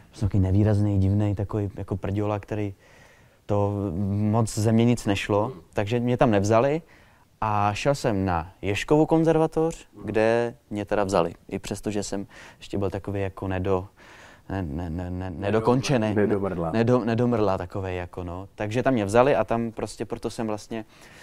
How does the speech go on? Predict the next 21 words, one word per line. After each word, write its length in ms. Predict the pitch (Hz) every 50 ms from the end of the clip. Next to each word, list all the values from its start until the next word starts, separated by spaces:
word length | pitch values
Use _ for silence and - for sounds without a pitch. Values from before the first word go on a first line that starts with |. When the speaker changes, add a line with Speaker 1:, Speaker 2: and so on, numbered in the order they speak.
| - -
Speaker 1:
šel 180 | _ - 120 110
na 100 | 113 117
tu 120 | 113 120
ješkárnu 440 | 104 101 95 - - 110 110 120 120
a 40 | 117
jsem 160 | 113 - 120
za 100 | 107 120
to 80 | 110 120
dneska 260 | 117 110 - - 123
rád, 280 | 120 110 110 120 - -
Speaker 2:
Hmm. 40 | _
Speaker 1:
protože 320 | - 98 95 92 98 107 101
jsem 160 | - 113 107
tam 140 | 110 107 104
potkal 320 | 107 98 - - 107 107
spousta 360 | 104 - 104 101 - - 104
lidí, 220 | 98 101 101 101 101
kteří 220 | - 107 101 104
mě 200 | 104 104 104 101 - _ _ _ _ -
pomáhají 500 | 95 95 98 98 98 98 104 107 104 98
doteď. 500 | 95 90 - - 82 - _ - -